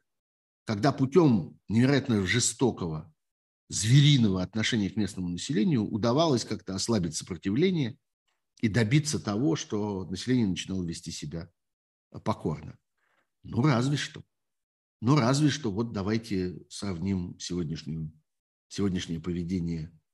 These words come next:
э, российских властей и российского фараона, сравним его вот, э, с практиками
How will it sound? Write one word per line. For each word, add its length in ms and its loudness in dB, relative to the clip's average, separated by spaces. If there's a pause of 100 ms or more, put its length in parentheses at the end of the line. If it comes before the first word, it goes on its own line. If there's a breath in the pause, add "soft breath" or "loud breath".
(300)
э, 320 -4
российских 520 -6
властей 600 2
и 40 -2
российского 520 -6
фараона, 420 0
сравним 480 0
его 400 0
вот, 300 -6
э, 180 -4
с 100 -6
практиками 720 -8